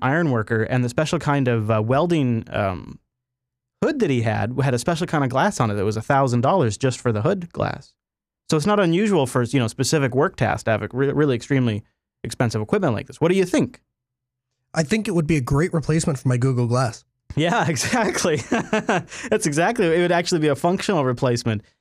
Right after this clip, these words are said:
Speaker 1: Uh, it's pretty neat. And I like the fact that it has that, uh, that sensor on there to do real-time tracking. They say it's the new standard for industrial wearables. The Daiquiri Smart Helmet, an elegant fusion of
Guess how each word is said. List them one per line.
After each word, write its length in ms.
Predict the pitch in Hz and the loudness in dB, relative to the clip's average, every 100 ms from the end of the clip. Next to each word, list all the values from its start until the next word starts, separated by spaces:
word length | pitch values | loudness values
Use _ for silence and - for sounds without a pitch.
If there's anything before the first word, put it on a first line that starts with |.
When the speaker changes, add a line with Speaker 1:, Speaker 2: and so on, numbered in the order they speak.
| _ _ - | _ _ -2
Speaker 1:
Uh, 360 | 117 107 107 | 0 2 2
it's 220 | 113 139 - | 2 0 0
pretty 240 | 165 143 | 0 0
neat. 280 | 127 127 110 | 0 0 -2
And 120 | 131 | 0
I 60 | 135 | 0
like 240 | 135 190 | 2 0
the 100 | 190 | 0
fact 180 | 139 139 | 0 0
that 100 | 135 | 2
it 40 | 120 | 2
has 180 | 123 120 | 0 0
that, 280 | 107 - | 0 0
uh, 200 | 110 92 101 _ _ - | -2 -2 -4 _ _ -4
that 120 | 110 | -2
sensor 340 | - 175 160 | 0 0 0
on 120 | 123 | 0
there 120 | 117 110 | 0 0
to 120 | 113 | 0
do 140 | 117 | 0
real-time 420 | 110 120 113 110 | 0 0 0 -2
tracking. 380 | 104 123 123 113 | 0 -2 0 0
They 100 | 120 | 0
say 160 | 117 127 | 0 -2
it's 80 | 120 | 0
the 100 | 110 | -2
new 200 | 117 120 | 0 0
standard 580 | - 123 117 113 92 | 0 0 0 -2 -4
for 100 | - | -6
industrial 580 | 101 107 113 95 123 120 | -6 -2 -2 0 0 2
wearables. 540 | 131 113 92 - - - _ _ - | 2 0 -2 -4 -10 -10 _ _ -4
The 80 | |
Daiquiri 480 | 104 110 107 143 147 | 0 2 2 2 2
Smart 400 | 180 - 160 113 | 2 2 2 2
Helmet, 320 | 98 80 71 - _ - | 0 -2 -4 -10 _ -6
an 80 | - | -4
elegant 360 | 113 113 127 156 | 2 2 2 0
fusion 440 | - 156 120 104 | 2 2 2 0
of 200 | 82 98 | -4 -6